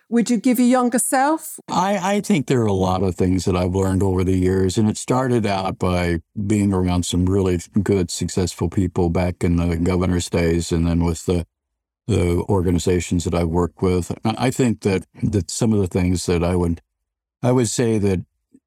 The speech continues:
Speaker 2: never stop learning. I score very high on the learning index, and I do learn, and I do like to learn. Um,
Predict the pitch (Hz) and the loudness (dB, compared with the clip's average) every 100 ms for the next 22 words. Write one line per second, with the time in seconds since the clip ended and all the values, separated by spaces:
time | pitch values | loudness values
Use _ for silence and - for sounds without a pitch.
0 | - 120 139 160 - 113 107 - 98 87 | 0 0 2 0 0 -2 -2 0 0 2
1 | 90 80 69 - _ - 113 127 - 131 | 0 -2 -4 -10 _ -4 -2 -2 0 0
2 | 113 107 110 110 110 98 95 95 95 90 | 2 2 2 0 0 0 0 -2 0 0
3 | 92 87 92 95 90 87 82 90 80 - | 2 0 0 0 0 0 0 0 -2 -4
4 | 95 87 82 - _ _ - 104 101 123 | 0 0 -2 -8 _ _ -4 -2 2 2
5 | 107 107 95 90 92 85 87 95 92 90 | 2 0 0 0 0 0 0 0 0 0
6 | 90 98 - - - - - 95 98 90 | -2 -6 -4 -4 -4 -4 -4 -6 -2 0
7 | 87 87 | 0 -2